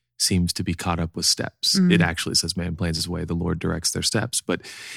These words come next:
Speaker 1: it's like, from God's vantage point, he's into just these simple steps we take. From our vantage point, we're into these grand plans of how we are going to change continents and countries.
Speaker 2: Yeah.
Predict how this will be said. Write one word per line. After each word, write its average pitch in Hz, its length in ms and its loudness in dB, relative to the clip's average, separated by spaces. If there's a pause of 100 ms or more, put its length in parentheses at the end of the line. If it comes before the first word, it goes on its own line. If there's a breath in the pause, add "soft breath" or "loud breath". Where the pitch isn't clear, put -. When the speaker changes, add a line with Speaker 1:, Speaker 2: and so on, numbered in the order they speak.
Speaker 1:
it's 98 180 2
like, 95 220 4
from 85 280 2
God's 90 360 2
vantage 87 420 2
point, 87 460 2
he's 95 340 2
into 90 280 4
just - 420 0 (720)
these 104 180 4
simple 82 320 2
steps - 440 -2
we 95 80 0
take. - 520 -8
From 82 320 -4
our 110 300 8
vantage 90 540 2
point, 82 260 2
we're 95 140 4
into 90 120 4
these 85 200 0
grand 92 720 4
plans 78 600 -2
of - 160 -2
how 87 260 6
we 98 460 4
are 101 200 4
going 87 560 2
to 76 140 -6
change 82 640 0
continents 80 540 -2
and 78 120 -6
countries. - 600 -4
Speaker 2:
Yeah. 143 160 0